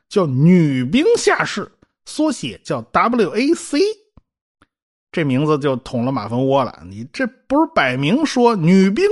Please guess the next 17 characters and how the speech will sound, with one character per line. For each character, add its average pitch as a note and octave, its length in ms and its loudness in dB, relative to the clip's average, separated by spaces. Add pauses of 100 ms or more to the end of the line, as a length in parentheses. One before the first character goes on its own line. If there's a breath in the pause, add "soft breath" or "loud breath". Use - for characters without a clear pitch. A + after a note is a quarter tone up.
下 - 260 0
士 G3 340 -4
比 D#3+ 240 -8
下 - 380 0
士 F3 320 -2
要 E3 160 -2 (160)
低 - 80 -12 (240)
半 G#3 240 -2
级 D3+ 240 0
吗？ F#3 160 0
是 E3+ 60 0
不 F#3 100 2
是？ E3 300 0
就 - 120 -4
不 A#3 140 -2
是 D#4+ 80 0
就， F4 140 2